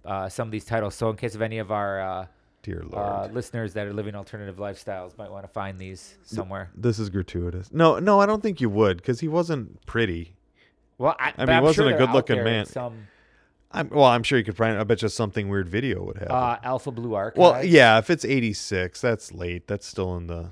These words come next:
Speaker 1: There's
Speaker 2: that,
Speaker 1: still
Speaker 2: those,
Speaker 1: something
Speaker 2: those
Speaker 1: out
Speaker 2: were
Speaker 1: there.
Speaker 2: shot on tape.
Speaker 1: Right.
Speaker 2: Yeah.
Speaker 1: So, um, these titles are quintessential, ridiculous
Speaker 2: Yes,
Speaker 1: gay
Speaker 2: of
Speaker 1: porn
Speaker 2: course. Go
Speaker 1: titles.
Speaker 2: ahead. You, you're just chomping at the bit to do this.
Speaker 1: S-
Speaker 2: Aha! See, that's one of 'em.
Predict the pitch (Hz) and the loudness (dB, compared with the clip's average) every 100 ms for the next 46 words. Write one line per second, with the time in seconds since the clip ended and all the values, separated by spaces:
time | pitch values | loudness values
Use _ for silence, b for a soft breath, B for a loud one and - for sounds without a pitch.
0 | - 117 117 - 117 - 135 113 104 147 | -6 0 0 -2 -10 0 0 2 4 4
1 | 113 90 90 90 87 82 80 85 85 - | 4 0 0 0 -2 -6 -10 -10 -10 -10
2 | 107 92 - 107 87 87 - 175 160 151 | -6 -6 -6 -6 -6 -8 -4 6 6 6
3 | 143 139 123 110 101 b b b _ - | 4 4 4 -2 -12 b b b _ -6
4 | 160 - 143 139 147 151 165 - - 120 | -6 -4 0 0 2 0 -4 -8 -6 -2
5 | 113 - - 127 131 - 113 104 117 110 | -2 -4 -10 -10 -10 -10 -12 -8 -8 -6
6 | 104 98 107 107 92 104 110 104 101 101 | -6 -10 -12 -12 -10 -12 -10 -8 -8 -10
7 | - - _ _ _ _ _ _ _ _ | -14 -20 _ _ _ _ _ _ _ _
8 | - 101 - - 104 104 - 87 87 95 | -6 -6 -6 -8 -8 -8 -4 -4 -4 -6
9 | 92 98 117 95 87 90 85 - 87 90 | -2 0 0 -2 -4 -8 -10 -12 -12 -10
10 | 90 - _ - 98 104 113 110 95 110 | -10 -12 _ -6 -4 -2 -6 -6 0 0
11 | 107 - 107 117 87 90 98 170 151 202 | 0 -4 -6 -4 -4 -2 8 8 12 10
12 | 175 143 110 147 131 131 123 127 117 92 | 10 6 4 0 0 -2 -4 -6 -6 -8